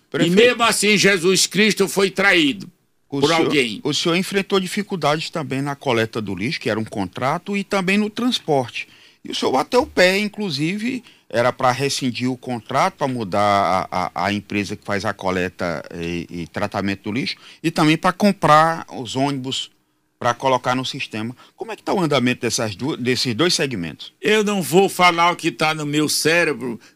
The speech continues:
Speaker 2: mas eu vou falar que existe Jesus Cristo, o Filho de Deus. Eu estou colado nas duas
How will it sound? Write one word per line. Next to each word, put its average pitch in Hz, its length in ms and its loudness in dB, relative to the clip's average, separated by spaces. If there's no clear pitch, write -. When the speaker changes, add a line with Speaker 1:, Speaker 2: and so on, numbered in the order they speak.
Speaker 2:
mas 147 300 0
eu 156 120 2
vou 147 200 -2
falar 156 460 0
que 151 260 0
existe 127 480 0
Jesus 127 460 0
Cristo, 139 420 0
o - 20 -6
Filho 147 320 -2
de 139 160 0
Deus. 104 480 -2
Eu 139 180 2
estou 170 560 0
colado 185 760 4
nas 156 340 0
duas 208 720 0